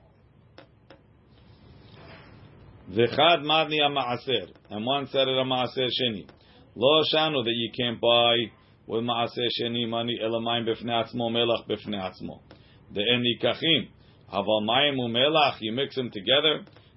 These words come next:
ניקחים בכסף מעשר, you're allowed to buy בכסף מעשר. Man de matni a ma'aser. If you say you could buy ma'aser with it, kol sheken eruv, certainly you can make an eruv with it. Man de matni eruv, the one that says it on eruv.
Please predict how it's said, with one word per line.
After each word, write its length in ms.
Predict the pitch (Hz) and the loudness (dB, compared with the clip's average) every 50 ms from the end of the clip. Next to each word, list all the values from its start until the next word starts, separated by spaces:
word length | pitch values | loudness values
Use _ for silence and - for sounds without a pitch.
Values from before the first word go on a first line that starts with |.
| - - | -12 -6
ניקחים 640 | - 117 110 - - 120 113 - - 151 170 160 123 | -4 -4 -2 0 0 0 0 0 -2 -4 -2 -2 -2
בכסף 540 | 120 113 - 120 120 113 - 123 117 101 | -2 -2 0 0 -2 -2 -2 -2 -4 -2
מעשר, 460 | 104 120 120 113 117 120 117 - 123 120 | -2 -2 -2 0 0 0 -2 0 0 0
you're 240 | 117 113 117 117 | 2 2 2 2
allowed 260 | 113 117 117 117 113 104 | 4 4 4 4 2 2
to 40 | |
buy 200 | 101 117 117 117 113 123 | 2 2 4 2 2 0
בכסף 500 | 117 - - 123 113 - - 117 98 101 | -4 -4 -4 -4 -4 -4 -6 -8 -6 -6
מעשר. 680 | 120 113 110 117 117 - 127 120 104 90 - - _ _ _ _ _ _ _ _ - - - - | -6 -4 -4 -4 -4 -2 -2 -2 -2 -2 -6 -12 _ _ _ _ _ _ _ _ -20 -20 -12 -4
Man 260 | 131 147 165 170 165 | 0 2 2 4 4
de 100 | 151 160 | 2 2
matni 400 | 151 156 151 151 151 139 131 120 | 2 4 4 2 2 2 -2 -2
a 100 | 113 113 | -2 -2
ma'aser. 540 | 120 117 113 113 117 117 107 - 117 117 110 | -2 -2 -2 0 -2 -2 -2 -2 -2 -2 -2
If 100 | 113 107 | -2 -4
you 140 | 110 117 110 | -4 -6 -4
say 140 | - 143 147 | 0 2 2
you 200 | 156 151 147 - | 2 2 2 0
could 160 | 160 147 127 | 0 0 2
buy 180 | 139 147 147 143 | 4 2 2 2
ma'aser 600 | 131 117 104 120 117 110 - 120 135 156 147 135 | 0 -2 -2 -2 -2 -2 -2 -2 -2 0 0 0
with 120 | 127 113 | 0 2
it, 180 | 117 120 110 - - _ _ _ _ _ _ _ _ _ - | 2 2 0 0 -4 _ _ _ _ _ _ _ _ _ -2
kol 220 | - 151 165 165 147 - - | 2 4 4 4 4 2 0
sheken 380 | 127 110 - - 123 120 117 | -4 -4 -2 -2 0 0 0
eruv, 460 | 113 110 113 120 120 120 139 147 117 98 | -2 -2 -2 0 0 0 0 -2 -4 -6
certainly 400 | - - 127 120 113 113 113 113 | -8 -6 -6 -4 -4 -4 -4 -4
you 140 | 110 110 107 | -4 -4 -4
can 140 | - 117 107 | -4 -4 -2
make 200 | 113 113 110 - | -2 -2 -2 -2
an 120 | 113 110 | -4 -4
eruv 400 | 110 110 113 123 151 160 135 113 | -2 -2 -2 0 -2 -4 -4 -4
with 140 | - - - | -8 -10 -12
it. 100 | 69 - - _ _ - - - - - _ _ - 87 | -16 -18 -20 _ _ -20 -20 -20 -20 -20 _ _ -16 -10
Man 280 | 87 98 104 107 104 | -6 -4 -4 -2 -2
de 100 | 98 107 | -2 -2
matni 420 | 104 107 107 107 104 101 110 113 107 | 0 0 0 0 0 -2 -4 -4 -4
eruv, 480 | 98 101 107 107 104 117 147 151 120 104 | -4 -2 0 2 2 2 2 2 0 0
the 60 | 110 | 0
one 160 | 117 117 117 | -2 -2 0
that 160 | 117 117 113 | 0 -2 -2
says 200 | - 123 113 98 | 0 0 0 2
it 120 | 110 117 117 | 2 2 2
on 140 | 117 113 117 | 2 0 2
eruv. 420 | 113 117 120 147 151 131 113 | 0 2 2 2 2 2 0